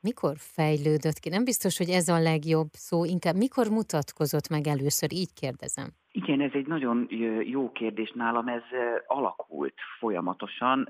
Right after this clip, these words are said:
Speaker 2: Kiskoromban is voltak ilyen improvizációs órák is még kilenc-tíz éves koromban, és, és onnantól kezdve is állandóan nagyon érdekelt ez a dolog, hogy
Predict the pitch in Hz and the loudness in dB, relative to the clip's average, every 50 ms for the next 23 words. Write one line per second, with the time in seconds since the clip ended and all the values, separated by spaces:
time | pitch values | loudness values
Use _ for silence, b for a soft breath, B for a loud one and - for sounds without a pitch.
0 | - - - 131 117 - - - 95 90 87 87 85 85 85 87 82 - - 90 | -8 -8 -6 -6 -6 -4 -6 -6 -4 -2 -2 -2 0 0 0 -2 -2 -2 -6 -8
1 | 90 - - - - - 87 87 87 85 - 69 - - - 82 80 - 87 87 | -8 -6 -8 -10 -10 -6 -4 -2 -2 -2 -4 -8 -10 -8 -10 -10 -8 -6 -4 -4
2 | 82 - 85 80 82 85 - 76 78 82 - - - 69 - - - _ _ _ | -4 -2 -2 -2 -4 -4 -2 -2 -2 -2 -4 -6 -8 -6 -6 -6 -10 _ _ _
3 | _ _ _ - 107 101 101 101 98 98 95 92 92 - - 95 92 - - 92 | _ _ _ -2 0 0 2 0 0 0 0 -2 -2 -4 -8 -10 -10 -8 -6 -4
4 | 90 92 90 90 90 85 85 101 95 92 90 - - 90 90 87 87 85 - - | -2 -2 0 0 0 -2 -4 -4 -4 -4 -6 -4 -4 -2 -2 -2 -2 -4 -8 -8
5 | - 95 90 82 90 87 85 87 - - - - 92 92 92 90 90 92 92 B | -6 -6 -2 -2 -2 -2 -2 -6 -10 -8 -4 -4 -2 0 0 0 0 0 -2 B
6 | B B B B B B B - - - - - 92 - - - 127 127 117 101 | B B B B B B B -18 -18 -14 -8 -8 -6 -6 -4 -2 -2 0 0 0
7 | 95 - - 98 - - 107 92 - 95 - - - 120 120 117 104 95 92 90 | -2 -2 -4 -8 -4 -4 -6 -6 -6 -8 -10 -6 -4 0 2 2 2 2 2 0
8 | 98 101 104 98 95 98 101 104 104 90 85 80 - - - 71 76 - - - | 0 0 0 0 0 0 0 0 -2 -4 -6 -10 -10 -8 -10 -10 -10 -10 -14 -20
9 | - 78 - 87 85 87 85 _ - - 82 85 - | -20 -16 -12 -10 -10 -10 -10 _ -10 -8 -8 -8 -8